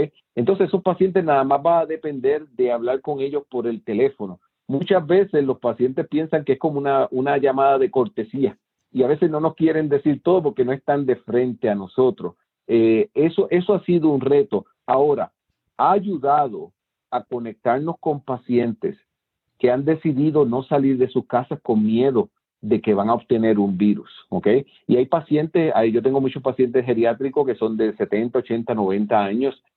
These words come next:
que, que la familia ha decidido, no vas a ir a ver al doctor Ayala, pero llama lo que él te llama. Entonces, a veces la familia nos ayuda a coordinar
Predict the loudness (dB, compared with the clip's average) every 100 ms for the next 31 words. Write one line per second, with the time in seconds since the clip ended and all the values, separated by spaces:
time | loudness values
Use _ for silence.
0 | _ _ 0 0 2 0 2 2 2 4
1 | 4 2 0 0 2 0 0 0 2 0
2 | 2 2 2 0 -2 0 0 2 2 2
3 | -2 _ _ -4 -2 0 -2 -2 0 0
4 | 0 0 -2 0 0 0 -2 -4 -6 -4
5 | 0 0 0 0 0 0 -2 0 -2 -2
6 | -4 -4 -2 2 2 2 -4 0 -2 0
7 | 0 2 0 -2